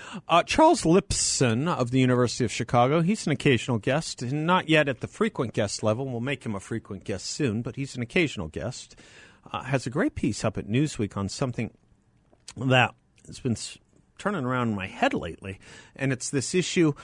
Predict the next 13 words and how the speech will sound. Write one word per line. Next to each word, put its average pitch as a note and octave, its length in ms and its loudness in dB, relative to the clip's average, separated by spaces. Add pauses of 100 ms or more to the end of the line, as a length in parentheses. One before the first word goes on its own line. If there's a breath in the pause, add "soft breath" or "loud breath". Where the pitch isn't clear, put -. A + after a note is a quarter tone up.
(200 loud breath)
where B2 320 4
governors A#2 840 -2
from F2+ 240 -16
here, C3 760 2 (120)
governors G2+ 560 -2
of - 140 -18 (200)
Texas, - 600 -6 (400 loud breath)
they're C3+ 100 -2
taking F#3 380 -2
the C#3+ 100 2
illegal B2+ 380 0
immigrants A2+ 500 0
and G2 140 -6